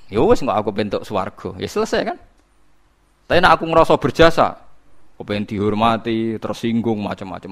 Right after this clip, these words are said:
ruwet. Kula ora sejenis itu, paham? Naudzubillah, iku kampungan, mulang ngoten niku. Mereka rupet.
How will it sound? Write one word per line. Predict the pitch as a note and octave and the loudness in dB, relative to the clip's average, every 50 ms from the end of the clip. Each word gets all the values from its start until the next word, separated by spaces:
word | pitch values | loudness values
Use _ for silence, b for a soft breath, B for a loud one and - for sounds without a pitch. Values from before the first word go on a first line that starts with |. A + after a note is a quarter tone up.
| F#2 | -14
ruwet. | F#2 F#2+ F2 - _ _ _ _ _ _ _ _ _ _ _ _ _ _ _ _ | -14 -14 -16 -18 _ _ _ _ _ _ _ _ _ _ _ _ _ _ _ _
Kula | - A2+ A#2+ A#2 | 0 4 6 6
ora | A2+ G#2 | 6 4
sejenis | - - - - G#2+ G2 G2+ - - G2+ F#2+ | 2 -2 -10 -8 -6 -6 -6 -6 -8 -8 -8
itu, | G2 F#2 | -8 -8
paham? | E2+ G2+ F#2+ F2+ F2+ F2+ - - - | -6 -6 -6 -6 -8 -10 -14 -16 -12
Naudzubillah, | G2 F#2+ F#2+ G2 - G2+ G#2+ - - F#2+ E2+ G2 F#2+ - - - | -8 -6 -4 -4 -4 -4 -6 -6 -8 -8 -4 -2 -2 -2 -2 -6
iku | E2+ F2+ F#2+ G2+ G#2 | -12 -12 -12 -12 -6
kampungan, | - A2+ G2 G2+ G2 G#2+ G2 G2+ G2 F#2+ F2 | -2 -2 -2 -2 -2 -4 -4 -4 -6 -8 -10
mulang | E2 E2+ F2 F#2 F2+ F2+ F2 | -10 -12 -10 -8 -8 -8 -10
ngoten | F#2 - - | -12 -14 -16
niku. | F#2 F2 E2+ E2+ E2+ | -16 -16 -14 -14 -14
Mereka | E2+ F#2+ F#2 G2 G2 | -12 -8 -8 -6 -4
rupet. | A2+ A2+ G#2 F#2+ A#2 - | -4 -2 -2 -2 -2 -4